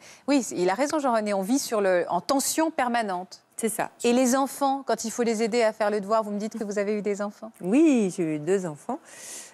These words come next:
Speaker 2: Et, euh, donc, mes enfants, j'ai toujours eu des livres à la maison, hein, contrairement à mon enfance. À l'époque, il n'y avait pas de livres, hein, c'était comme ça.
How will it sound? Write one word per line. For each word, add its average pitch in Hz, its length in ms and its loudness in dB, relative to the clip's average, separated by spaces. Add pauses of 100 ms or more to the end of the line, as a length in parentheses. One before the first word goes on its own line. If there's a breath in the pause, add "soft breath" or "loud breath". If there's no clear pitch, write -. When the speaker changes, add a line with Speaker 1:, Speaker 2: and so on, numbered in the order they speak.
(120 loud breath)
Speaker 2:
Et, 196 280 4
euh, 165 300 2
donc, 208 360 0
mes 202 280 2
enfants, 202 340 0
j'ai 240 140 2
toujours 240 340 0
eu 226 120 4
des 196 140 4
livres 254 300 2
à 190 60 2
la 190 80 2
maison, 190 400 2
hein, 226 80 0
contrairement 196 560 0
à 180 60 0
mon 175 160 -2
enfance. 214 520 -4
À 170 140 -4
l'époque, 180 340 -2
il - 40 -4
n'y - 80 -2
avait 139 40 -4
pas 156 160 -2
de 151 120 -4
livres, 190 280 -4
hein, 165 180 -14
c'était - 280 -10
comme 160 220 -4
ça. 247 180 -4